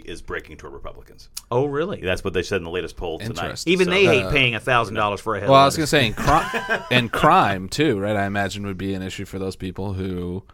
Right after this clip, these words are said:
Speaker 3: are seeing it sort of leak out to their parts of the city, right? Like, it's just, it's undeniable that
Speaker 2: Well, think,
Speaker 3: as
Speaker 2: think,
Speaker 3: it grows, it spreads, you
Speaker 2: think
Speaker 3: know?
Speaker 2: about something,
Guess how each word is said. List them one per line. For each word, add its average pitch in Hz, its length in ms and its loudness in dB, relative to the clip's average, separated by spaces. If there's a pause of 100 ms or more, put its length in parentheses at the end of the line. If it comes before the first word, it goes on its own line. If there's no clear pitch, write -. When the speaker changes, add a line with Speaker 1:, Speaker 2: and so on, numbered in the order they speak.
(140)
Speaker 3:
are 90 100 -8
seeing 98 280 -6
it 101 100 -6
sort 104 140 -8
of 95 100 -8
leak 101 300 -6
out 98 260 -4
to 92 120 -8
their 95 200 -4
parts 101 340 -6
of 90 160 -10
the 95 80 -12
city, - 380 -6
right? 85 260 -10
Like, 92 240 -12
it's - 240 -12
just, 90 360 -10
it's - 120 -10
undeniable 101 640 -4
that 90 80 -2
Speaker 2:
Well, - 220 4
think, 339 380 -6
Speaker 3:
as 104 80 -4
Speaker 2:
think, 339 100 -4
Speaker 3:
it - 20 -6
grows, 110 300 0
it 98 100 -10
spreads, 98 500 -4
you - 40 -8
Speaker 2:
think 415 140 2
Speaker 3:
know? 453 40 4
Speaker 2:
about 285 240 0
something, 165 540 -4